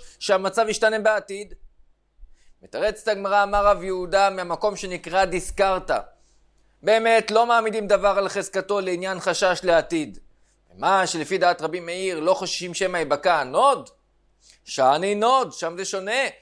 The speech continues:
דאפשר דמסר ליה לשומר, אפשר למסור את זה לשומר, שישמור שלא ייבקע. מתקיף לרב משרשיה, הוא לא מקבל את זה,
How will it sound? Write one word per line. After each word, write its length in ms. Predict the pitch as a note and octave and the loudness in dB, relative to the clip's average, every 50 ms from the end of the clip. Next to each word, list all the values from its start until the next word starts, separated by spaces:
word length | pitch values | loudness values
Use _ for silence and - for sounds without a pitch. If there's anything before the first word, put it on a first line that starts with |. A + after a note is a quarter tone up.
| _ _ - | _ _ -12
דאפשר 440 | A#2 A#2 A2+ - - - - C4+ | -10 -8 -8 -6 0 2 4 4
דמסר 440 | B3 D3+ C#3+ C3 B2 - - D3+ D#3 | 4 2 -4 -10 -8 -4 -4 -2 -2
ליה 120 | D#3+ E3+ F3 | -2 -4 -4
לשומר, 500 | F3 E3 - G3 F#3+ F#3+ G#3 A3 A#3 F#3+ | -4 -4 -4 -4 -4 -2 -2 -2 -2 -4
אפשר 180 | C#3+ - - F3 | -6 -4 -4 -4
למסור 320 | F3+ F3 D#3 - G3+ G3 | -4 -4 -4 -4 -4 -2
את 60 | F#3 C3+ | -2 -4
זה 80 | D3+ | -4
לשומר, 560 | C#3+ C#3+ - F#3 G3 A#3+ B3+ A#3 G#3+ G3+ F#3 - - | -6 -6 -4 -2 0 2 4 4 4 4 2 0 -6
שישמור 520 | - - D#3+ D#3+ D3 - G3+ A3+ A#3+ G#3+ | -6 -4 -4 -2 -2 -2 0 2 2 2
שלא 200 | E3 - D#3+ D3 E3 | 0 0 2 2 2
ייבקע. 380 | F3 E3+ F3 E3 E3 E3+ D#3 D3 - - _ _ _ _ _ _ _ _ _ _ _ _ - | 4 4 2 0 2 2 0 0 0 -6 _ _ _ _ _ _ _ _ _ _ _ _ -10
מתקיף 400 | B2 B2 - - F3 F3 E3+ E3+ | -10 -10 -4 -2 -2 -2 0 2
לרב 240 | E3+ D#3 D3 C#3 | 2 2 2 0
משרשיה, 640 | C3+ C#3 B2 - D#3+ D#3+ F#3 G3 E3+ - D3 C#3 B2+ | -2 -4 -4 0 4 4 4 4 2 0 0 2 2
הוא 160 | A#2+ A2+ C3+ | 2 2 2
לא 80 | C#3+ D3+ | 0 -2
מקבל 400 | E3 E3+ F3 F3+ E3+ F3 E3 D3+ | -2 -2 -2 0 0 2 2 2
את 80 | C3+ G#2 | 0 -2
זה, 160 | A2 B2+ | -4 -6